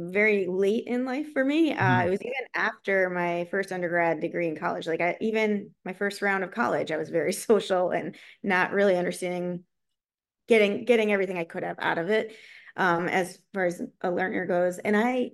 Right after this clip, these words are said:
Speaker 1: I think that something shifted when,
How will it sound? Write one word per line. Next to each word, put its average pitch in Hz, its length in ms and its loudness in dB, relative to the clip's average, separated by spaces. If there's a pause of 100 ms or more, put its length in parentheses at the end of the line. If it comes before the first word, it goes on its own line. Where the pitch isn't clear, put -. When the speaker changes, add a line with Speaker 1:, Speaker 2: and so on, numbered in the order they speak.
(540)
Speaker 1:
I 208 80 0
think 247 340 -4
that 320 160 -4
something 220 320 0
shifted 220 680 2
when, 180 720 -4